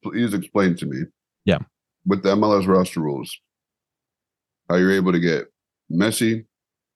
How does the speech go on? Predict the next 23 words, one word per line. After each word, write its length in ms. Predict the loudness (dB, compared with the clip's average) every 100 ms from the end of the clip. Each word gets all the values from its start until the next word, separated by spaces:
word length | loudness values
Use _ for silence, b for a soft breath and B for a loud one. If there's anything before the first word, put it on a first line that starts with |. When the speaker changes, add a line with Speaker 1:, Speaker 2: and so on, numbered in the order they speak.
| _ _ _ _ -6
Speaker 1:
Jordi 260 | 0 2 2
Alba, 320 | 2 0 -8 -10 _ _ _ _ _ _ _ -4
Busquets. 760 | -4 -2 0 0 -2 -10 -16 _ _ _ _ _ _
You 120 | 0
have 140 | 2 2
DeAndre 500 | 2 2 0 0 0
Yedlin, 400 | 0 0 -4 -2
who's, 420 | -2 -4 -8 -10 -2
I'm 400 | 0 0 -2 -6
assuming 420 | -6 -2 0 0
he's 160 | 0 -2
getting 220 | -4 -8
paid. 380 | -6 -4 -4 -8 -14 _ _ _ -20 _ _ _ _ _ _ _ _ _ _ _ _ _
You 120 | 0
got 140 | 2 2
a 60 |
former 300 | 2 2 2
M 160 | 2 2
V 120 | 0
P 220 | 0 0
in 80 | 2
his, 240 | 2 0 -2 _ -20 _ -20 -20 -14 -6
uh, 400 | -2 0 0